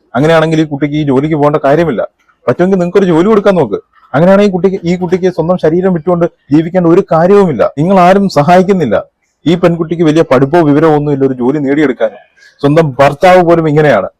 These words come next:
ആ ഒരു സാഹചര്യത്തിൽ ആ പെൺകുട്ടി സ്വന്തം ശരീരം വിറ്റതിൽ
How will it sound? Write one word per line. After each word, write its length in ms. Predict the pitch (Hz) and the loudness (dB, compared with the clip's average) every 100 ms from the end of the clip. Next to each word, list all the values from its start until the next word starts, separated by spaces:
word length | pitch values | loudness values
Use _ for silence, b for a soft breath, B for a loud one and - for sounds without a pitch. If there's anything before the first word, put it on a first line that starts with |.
| _ _ _ | _ _ _
ആ 100 | 131 | 0
ഒരു 160 | 170 190 | 2 2
സാഹചര്യത്തിൽ 480 | 190 180 185 175 170 | 2 2 2 2 0
ആ 60 | |
പെൺകുട്ടി 460 | 170 160 160 156 170 | 2 -2 -4 -2 -2
സ്വന്തം 300 | 160 151 165 | -2 -2 -2
ശരീരം 340 | 147 151 165 147 | 0 0 0 -2
വിറ്റതിൽ 280 | 143 123 | -2 -2